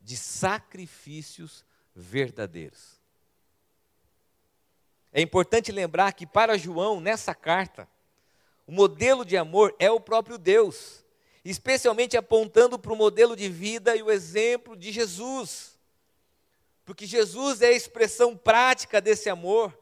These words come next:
Deus não apenas diz que nos ama, ele demonstra, ele se sacrifica, paga um alto preço pelos nossos pecados e ofensas. E essa forma de amar se torna o nosso paradigma, um amor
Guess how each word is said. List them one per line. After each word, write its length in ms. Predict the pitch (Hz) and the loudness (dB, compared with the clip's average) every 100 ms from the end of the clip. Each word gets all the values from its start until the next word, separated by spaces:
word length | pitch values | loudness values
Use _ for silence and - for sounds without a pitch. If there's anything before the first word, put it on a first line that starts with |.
| _ _ _ _ | _ _ _ _
Deus 360 | 143 233 262 220 | -6 -2 0 0
não 160 | 254 | 2
apenas 480 | 247 240 247 240 202 | 2 2 0 0 -6
diz 280 | 170 247 254 | -8 -8 -8
que 120 | 254 | -12
nos 260 | 226 185 160 | -18 -10 -4
ama, 300 | 220 247 214 | 0 0 -2
ele 140 | 220 | -6
demonstra, 680 | 233 240 214 233 247 - 190 | -4 0 2 4 2 -2 -6
ele 140 | 202 220 | -6 -8
se 140 | 208 | -12
sacrifica, 840 | 240 240 240 - 226 262 226 135 - _ _ - | -10 -10 -12 -12 -6 -6 -6 -10 -12 _ _ 0
paga 420 | 226 262 269 240 | 4 4 4 2
um 140 | 220 | 2
alto 300 | 233 247 247 | 4 4 0
preço 440 | 202 220 233 233 - | -6 4 6 4 0
pelos 260 | 220 214 | -10 -10
nossos 260 | 175 220 214 | -6 -6 -6
pecados 580 | - 202 - 214 220 185 | -10 -10 -2 -2 -2 2
e 60 | |
ofensas. 840 | 214 202 202 226 240 - 92 _ _ _ _ _ _ _ _ _ _ _ _ _ _ _ _ | 2 2 0 0 0 -4 -20 _ _ _ _ _ _ _ _ _ _ _ _ _ _ _ _
E 140 | 139 | -2
essa 240 | 202 - 196 | -2 -2 -8
forma 540 | - 185 233 247 180 | -6 2 2 2 -2
de 100 | 139 | -6
amar 440 | 135 131 160 175 | -8 -6 -6 -6
se 180 | 147 160 | -8 -16
torna 400 | 147 151 160 170 | -12 -4 -4 -4
o 40 | 160 | -8
nosso 300 | 156 160 165 | -12 -14 -18
paradigma, 800 | - 156 170 123 139 147 113 | -14 -12 -14 -14 -14 -14 -16
um 120 | 113 120 | -18 -18
amor 460 | 113 117 147 190 | -12 0 0 0